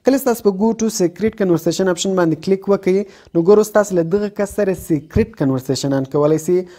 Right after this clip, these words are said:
پټ میسجان ورسره کولی سئ. له موږ سره ګوره څنګ ته د ګړۍ په نامه یو کوچنی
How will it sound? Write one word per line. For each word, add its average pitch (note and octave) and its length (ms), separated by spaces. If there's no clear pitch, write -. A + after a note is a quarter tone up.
پټ A3 260
میسجان B2 340
ورسره C#3+ 320
کولی E3+ 300
سئ. A3+ 100
له - 320
موږ A3+ 160
سره A3 240
ګوره A3+ 240
څنګ A#3 420
ته A3 220
د E3+ 100
ګړۍ G3 400
په F#3 100
نامه F#3+ 220
یو F3+ 160
کوچنی G3 180